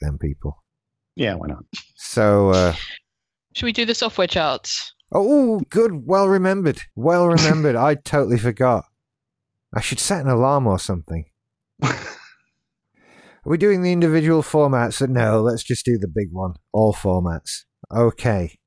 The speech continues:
Speaker 1: Bet you can't guess what the biggest selling game this week was.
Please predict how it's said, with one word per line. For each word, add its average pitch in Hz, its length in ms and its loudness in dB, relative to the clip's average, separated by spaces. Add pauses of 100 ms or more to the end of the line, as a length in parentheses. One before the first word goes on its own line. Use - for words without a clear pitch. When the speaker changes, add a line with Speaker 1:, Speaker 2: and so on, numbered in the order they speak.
(140)
Speaker 1:
Bet 143 200 0
you 120 100 -4
can't 127 320 -2
guess 120 280 0
what 117 160 2
the 98 60 -4
biggest 104 440 0
selling 117 300 2
game 110 280 2
this 123 320 0
week 110 260 0
was. 98 440 0